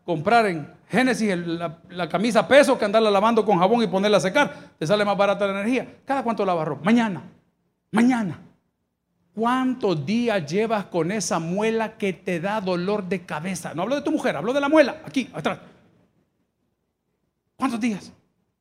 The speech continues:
¿Cuántos días has visto ese par de zapatos que necesita que le cambien las suelas o las tapitas? Dicen ahí, ¿verdad? Y los ves todos los días. "Mañana lo llevo.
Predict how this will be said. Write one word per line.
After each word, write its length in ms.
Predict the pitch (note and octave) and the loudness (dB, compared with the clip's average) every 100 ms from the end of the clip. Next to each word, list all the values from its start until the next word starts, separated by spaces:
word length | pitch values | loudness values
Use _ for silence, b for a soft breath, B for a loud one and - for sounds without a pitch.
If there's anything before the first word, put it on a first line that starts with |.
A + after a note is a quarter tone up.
| _ _ _ _ _ _ _ _ _ _ | _ _ _ _ _ _ _ _ _ _
¿Cuántos 600 | - A#3+ D4 D4 D4+ G3+ | -2 2 4 2 2 2
días 340 | E3 C#4+ C4 G#3 | 4 4 2 2
has 120 | F#3+ | 0
visto 260 | C4 - | 0 0
ese 80 | G3 | 0
par 220 | F#3 A#3 | 4 2
de 100 | A#3 | 2
zapatos 480 | A3+ F3 A#3+ B3+ B3 | 0 0 0 0 0
que 120 | - | -2
necesita 440 | F3+ D3+ B3 - G#3+ | 0 0 -2 -2 -2
que 100 | F#3 | -2
le 140 | C#3+ | -2
cambien 340 | C3 A3+ A#3 G#3 | 2 2 2 -2
las 120 | D#3 | -2
suelas 300 | G#3+ A#3 A3+ | 0 0 0
o 80 | G3 | -2
las 220 | F3 - | -4 -6
tapitas? 480 | - - C#4 - D3+ | -2 2 2 0 -2
Dicen 260 | F3+ F3+ | -2 0
ahí, 160 | D#3+ A#3+ | 0 0
¿verdad? 240 | G3+ A3 D#4+ _ _ _ _ _ _ _ _ _ - | -2 -4 -8 _ _ _ _ _ _ _ _ _ 2
Y 100 | A3+ | 6
los 120 | G#3 | 8
ves 160 | D4+ | 6
todos 140 | D4 C#4+ | 6 6
los 80 | C#4 | 6
días. 100 | G#3 | 2
"Mañana 420 | F#3 F3 A3 E3 | 0 0 -2 -4
lo 80 | D3 | -4
llevo. 240 | F#3+ - | -6 -8